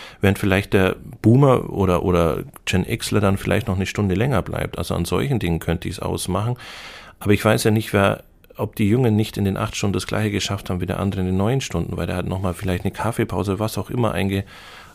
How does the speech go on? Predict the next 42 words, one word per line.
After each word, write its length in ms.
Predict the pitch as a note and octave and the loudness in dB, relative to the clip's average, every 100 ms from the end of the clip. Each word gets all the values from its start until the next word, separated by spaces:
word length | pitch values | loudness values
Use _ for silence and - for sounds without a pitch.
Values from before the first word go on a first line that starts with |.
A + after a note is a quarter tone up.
| - | -6
äh, 80 | F#2+ | -4
eingelegt 1400 | - G2+ G2+ G#2+ G#2+ - F#2+ G2 F#2 G2+ G#2+ A2+ - | -2 0 0 0 -2 -2 -2 -2 -4 -4 -2 -2 -2
hat, 140 | A#2 - | -6 -4
das 140 | - | -4
kann 200 | - F2 | -4 -2
sein. 420 | E2+ F2 G#2 C#3+ - - - - - | -2 -2 -2 -4 -6 -18 -18 -20 2
Natürlich 360 | G#2+ - C3+ B2+ | 2 4 2 0
ist 160 | - | 0
es 80 | A2+ | -2
für, 420 | - G#2+ G2+ F#2 - | 2 4 6 2 -4
für 160 | - G#2+ | -4 0
Dienstleister 720 | G2+ B2+ C#3+ - B2 C3 A#2+ | 2 2 0 -2 -2 -2 -4
zum 200 | A2 A2+ | -4 0
Beispiel 260 | A2 - G#2 | -2 -2 -2
eine 120 | G2 | -2
ganz 120 | G#2 | -2
schwere, 640 | - F2 F#2 B1+ - - | -2 -2 -2 -4 -6 -8
schwere 480 | G#2+ - G2+ A#2+ A#2 | -6 -2 0 0 -4
Situation, 720 | - - A#2 A#2 - A#2 A#2+ | -6 -6 -6 -4 -4 -2 0
wenn, 260 | A2 G2 - | 0 0 0
wenn 160 | G#2+ G2+ | 0 0
das 200 | G2 G2+ | 0 0
Werkstück 440 | G#2+ B2 - G#2 | 0 -2 -4 -2
oder 200 | G#2 F#2+ | 0 -2
was 160 | G2+ G#2 | -2 -4
noch 100 | - | -2
fertig 340 | G#2 G#2+ A2+ | -2 -2 -2
werden 160 | A2 G#2 | 0 0
muss 200 | G#2 G2+ | 0 0
und 60 | |
die 60 | F#2+ | 2
Jüngeren 360 | G2+ A2 G2+ | 4 4 4
dann 180 | G2 F#2+ | 2 0
gehen. 300 | - G#2 F2+ | 2 2 2
Das 180 | F#2 - | 0 -4
ist 100 | - | -4
immer 140 | G#2 F#2+ | -2 -2
ein 120 | F2+ | -2
komplettes 460 | F#2+ G2 G2+ G2 | -2 -2 -4 -6
Unverständnis 560 | - F2+ F2+ F2+ F2+ G2 | -4 -4 -4 -4 -6 -8
für 100 | - | -8
die 260 | - F2+ | -6 -8